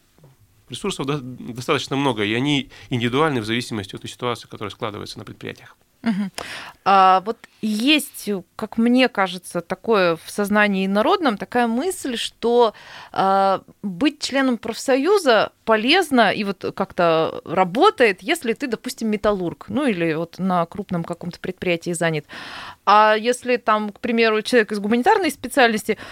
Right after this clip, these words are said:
Speaker 2: то это как бы особо и незачем. Вот давайте объясним людям по пунктам, что дает вступление в профсоюз.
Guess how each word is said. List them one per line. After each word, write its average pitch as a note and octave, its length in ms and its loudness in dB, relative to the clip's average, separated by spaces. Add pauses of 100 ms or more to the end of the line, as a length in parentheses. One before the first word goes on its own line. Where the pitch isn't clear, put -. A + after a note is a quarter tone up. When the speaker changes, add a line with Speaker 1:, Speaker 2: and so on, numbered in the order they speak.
(140)
Speaker 2:
то G4+ 200 6
это D4+ 200 2
как C4+ 240 0
бы G#3 100 4
особо A#3 360 0
и A3 60 0
незачем. D#3 600 -4
Вот A#3+ 240 -4
давайте D#4 420 0
объясним B3+ 580 -4 (140)
людям A3+ 400 -2
по G#3+ 120 -4
пунктам, G3+ 580 -2
что E4 300 0
дает G#3+ 340 2
вступление E3+ 420 -8
в - 40 -20
профсоюз. - 540 -18